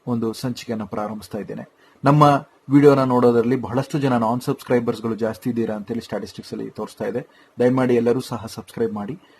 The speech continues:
ಆ, ಮುಂಬರುವಂತಹ ಹಲವಾರು ವಿಡಿಯೋಗಳು ನಿಮಗೆ, ಆ,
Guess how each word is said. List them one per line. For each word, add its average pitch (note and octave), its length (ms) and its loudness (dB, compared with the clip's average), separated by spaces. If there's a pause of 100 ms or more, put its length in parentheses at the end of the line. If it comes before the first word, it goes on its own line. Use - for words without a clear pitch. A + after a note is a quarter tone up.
(320)
ಆ, C3 100 4
ಮುಂಬರುವಂತಹ C#3 640 4
ಹಲವಾರು B2 480 2
ವಿಡಿಯೋಗಳು A#2 460 0
ನಿಮಗೆ, G#2+ 340 -8
ಆ, - 640 -14